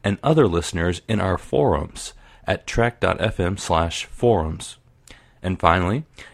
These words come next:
in social media, you'll find us on Facebook at facebook dot com slash trek F M and on Twitter under username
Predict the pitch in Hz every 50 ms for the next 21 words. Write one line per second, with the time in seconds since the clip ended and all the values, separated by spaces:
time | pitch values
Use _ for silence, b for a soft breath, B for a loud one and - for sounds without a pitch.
0 | B B 95 98 - - 131 135 131 - 143 131 123 120 104 82 78 78 85 90
1 | 90 - 101 107 - - - 107 101 101 101 104 - - 92 87 85 - 123 123
2 | 123 - - - - 76 78 - - - b b b b b 92 92 - - 107
3 | 117 120 - - 143 123 - - 110 113 117 - - - 92 82 85 87 85 -
4 | - - 87 82 82 - - - - 107 107 - - 110 107 - - 92 78 78
5 | 80 80 - B B B B B B B B 107 107 104 107 104 101 101 95 -
6 | - 151 143 123 85 73 76 87 - - - 95 82 85 85 95 113 117 110 101
7 | 82 78 78 76 76 80